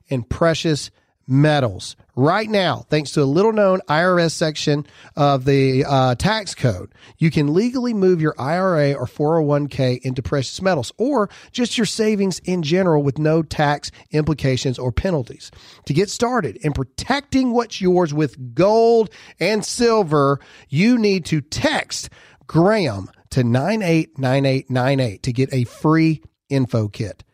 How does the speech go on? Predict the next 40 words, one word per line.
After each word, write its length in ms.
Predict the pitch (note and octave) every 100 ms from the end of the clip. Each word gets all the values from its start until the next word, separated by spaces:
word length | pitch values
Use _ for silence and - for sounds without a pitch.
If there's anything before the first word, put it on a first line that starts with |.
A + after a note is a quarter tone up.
| _
This 160 | D3 -
comprehensive 640 | - B3+ B3+ G3 A3 G3+ D#3
twenty-page 680 | - G3 E3 F3+ F3+ -
kit 240 | - F3 E3
reveals 400 | C#3 C#3 C#3+ C3
how 240 | - E3+
gold 340 | C3+ C3+ D#3+ F3
and 100 | D3+
silver 280 | - D3 C#3
can 160 | C3
protect 420 | B2+ - F#3+ -
your 100 | G#3
savings 540 | F#3 E3+ D3 C#3+ C#3+ - - -
and 120 | C#3
how 120 | G#2+ D3
you 160 | E3+
can 140 | - C#3
move 180 | C3+
your 120 | A#2 -
I 160 | A2+ C#3
R 180 | G3+ F#3
A, 200 | E3+ D#3+ - _
four 240 | - A#2
oh 80 | D3+
one 200 | F#3 F3+
K, 320 | - D3 C#3 -
or 360 | E3+ A3 G#3 - _
simply 360 | - D3+ D#3 F#3
your 120 | F3
savings 580 | - D3 C3+ B2 B2 - B2
out 140 | A#2+
of 80 | A2+
volatile 440 | A2 A2 E3+ G3+
stocks 480 | - - D3 C#3+ -
and 140 | E3
bonds 400 | D3+ C#3 A#2+ B2
and 140 | C#3 C3
into 320 | B2+ B2+ C#3
precious 520 | - A2 G#2+ B2+ - - - -
metals. 760 | B2+ C3+ C#3 B2+ - - -